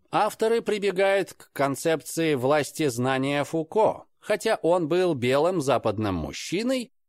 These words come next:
и в первую очередь повлиял на западную мысль. Понятие знания Фуко,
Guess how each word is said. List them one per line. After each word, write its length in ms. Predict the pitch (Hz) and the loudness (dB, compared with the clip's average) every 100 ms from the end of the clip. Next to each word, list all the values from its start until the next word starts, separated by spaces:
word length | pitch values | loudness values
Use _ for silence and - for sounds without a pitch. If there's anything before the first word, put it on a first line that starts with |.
| _ - | _ -2
и 260 | 165 170 - | -2 -2 -8
в 120 | - | -6
первую 520 | 151 170 160 180 180 | 0 2 2 2 2
очередь 800 | - 220 214 - 90 65 - - - | 2 2 2 -2 -6 -6 -14 -14 -2
повлиял 560 | 120 131 135 120 104 | 0 2 2 2 2
на 180 | 110 127 | 2 0
западную 580 | 117 101 117 117 147 139 | 0 0 -2 -2 -2 -2
мысль. 420 | - - - - _ _ _ _ _ _ | -4 -10 -14 -16 _ _ _ _ _ _
Понятие 580 | - 135 170 175 165 160 | -2 0 0 -2 0 0
знания 640 | 123 143 156 147 131 113 | 0 0 0 0 0 -2
Фуко, 680 | 107 139 131 - 208 117 - | -2 -2 -4 0 2 2 -2